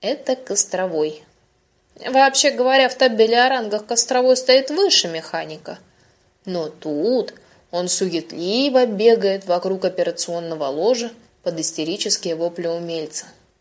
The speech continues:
"Молоток! Напильник! Гвоздь! Ну что ты мне тащишь? Ты бы еще шпагу приволок! Клей, быстро! Как забрал?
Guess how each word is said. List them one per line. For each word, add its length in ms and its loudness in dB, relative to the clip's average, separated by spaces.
"Молоток! 1500 6
Напильник! 1080 4
Гвоздь! 960 4
Ну 80 -6
что 220 6
ты 140 6
мне 220 4
тащишь? 1040 2
Ты 80 -2
бы 100 6
еще 180 6
шпагу 640 4
приволок! 680 -6
Клей, 280 8
быстро! 680 6
Как 220 4
забрал? 560 6